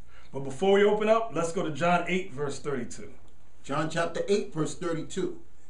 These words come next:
Speaker 2: "And ye shall know the truth, and the truth shall make you free."
Speaker 1: So black man, Latin man, black woman, Latin woman, the truth is that you are the biblical Israelites. And you've been given high holy days that you were commanded to keep by the one true God,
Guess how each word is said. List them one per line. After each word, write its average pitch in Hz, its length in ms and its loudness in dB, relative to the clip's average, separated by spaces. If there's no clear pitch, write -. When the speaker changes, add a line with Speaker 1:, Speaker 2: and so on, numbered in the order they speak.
Speaker 2:
"And 110 100 -8
ye 185 100 0
shall 220 300 6
know 233 140 6
the - 100 0
truth, 339 440 4
and 269 140 -2
the - 40 -4
truth - 400 -4
shall 127 300 -4
make 135 240 -2
you 120 80 -6
free." - 320 -2
Speaker 1:
So 175 220 4
black 226 280 6
man, 233 460 2
Latin 214 380 4
man, 220 340 0
black 190 240 4
woman, 202 280 0
Latin 208 260 2
woman, 214 300 -2
the 151 100 -4
truth 247 340 0
is 208 220 2
that 165 180 0
you 254 300 0
are 220 280 6
the 151 120 -4
biblical 180 480 -2
Israelites. 113 540 -6
And 123 140 -2
you've 196 180 2
been 196 220 2
given 185 260 4
high 220 360 4
holy 226 280 0
days 208 200 4
that 185 180 0
you 208 80 -4
were 190 160 2
commanded 170 800 -2
to 156 100 -6
keep 233 400 -6
by 151 220 4
the 139 80 2
one 180 260 2
true 185 320 -4
God, 123 300 -2